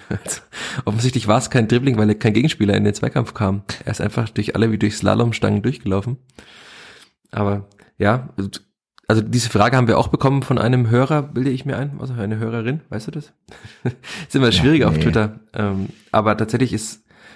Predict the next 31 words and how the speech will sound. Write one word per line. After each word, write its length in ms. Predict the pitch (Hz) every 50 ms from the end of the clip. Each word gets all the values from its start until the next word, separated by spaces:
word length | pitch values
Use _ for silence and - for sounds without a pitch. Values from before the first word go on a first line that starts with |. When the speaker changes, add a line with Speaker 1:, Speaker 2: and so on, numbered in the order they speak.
| _ _
Speaker 1:
für 120 | - 120 117
mich 140 | 127 131
war 100 | 123 117
das 140 | 117 113 -
da 80 | - - - - - - 107 - - - -
sogar, 480 | - 107 104 104 101 101 104 104 - -
das 160 | - 117 - 113
war 80 | 113
von 160 | - 110 101
Fabi, 500 | - - - 104 110 117 120 104 95 - - - -
äh, 120 | 101 101
User 260 | 104 107 110 110 101
Fabi, 460 | - - 101 98 104 117 110 - - -
Grüße 300 | - 113 113 110 113 -
an 80 | 98 -
der 120 | - 120
Stelle. 280 | - - 117 120 123 123 - - - - - - - - - - - - _ -
Äh, 320 | - 110 107 107 101 - - _ _ _ _ _ - -
ist, 400 | - 110 - - - - - - - - - -
für 120 | - -
mich 160 | 131 151 160 143
war 80 | 131
das 100 | 123 117
sogar 240 | - 110 113 110 110
verständlich, 600 | 110 - - 113 - 113 110 - 139 120 104 -
dass 120 | - 98
man 100 | 101 104
das 120 | 95 98 -
tut, 160 | - 107 -
also 160 | 98 98 98
weil 240 | 95 95 92 -